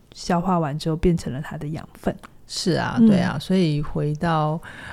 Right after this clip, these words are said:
Speaker 2: Mason 身上，我会觉得 Mason 在这个过程里面，他就是先跟自己好好在一起了，
Speaker 1: 嗯。
Speaker 2: 所以他才能够渐渐的去帮自己，呃，找回亲密，享受独立，在关系里面自由。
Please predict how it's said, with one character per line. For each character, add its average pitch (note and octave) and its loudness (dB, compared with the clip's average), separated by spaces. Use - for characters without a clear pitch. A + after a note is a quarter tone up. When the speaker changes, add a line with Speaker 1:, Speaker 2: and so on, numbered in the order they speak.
Speaker 2:
Mason F3+ 6
身 D#3 0
上， D3+ 2
我 C#3 0
会 G#3 6
觉 C3+ 0
得 C3+ 0
Mason G#3+ 4
在 F#3 6
这 F#3 4
个 F3+ 6
过 F3 4
程 D#3 0
里 C3+ 0
面， D#3+ 0
他 D3+ -4
就 E3+ -4
是 E3+ 0
先 E3 0
跟 E3 0
自 F3 -8
己 - -8
好 C#3+ -6
好 C3+ -4
在 C#3+ 2
一 C#3 0
起 - -8
了， - -8
Speaker 1:
嗯。 B3 10
Speaker 2:
所 A#3 10
以 D3+ 4
他 D#3+ -6
才 D3+ -6
能 C#3+ -4
够 D#3+ 0
渐 F3+ 2
渐 E3+ 0
的 D3 0
去 D#3+ -8
帮 D#3 0
自 D#3 -4
己， C#3 -4
呃， C#3 -2
找 D3+ 2
回 F#3 6
亲 C4 2
密， C#4+ 2
享 D3 -2
受 F#3 0
独 D#3+ -2
立， E3+ 2
在 F3+ 4
关 F3+ 4
系 F3+ 2
里 E3+ 4
面 D#3+ 4
自 F3 0
由。 C#3 -2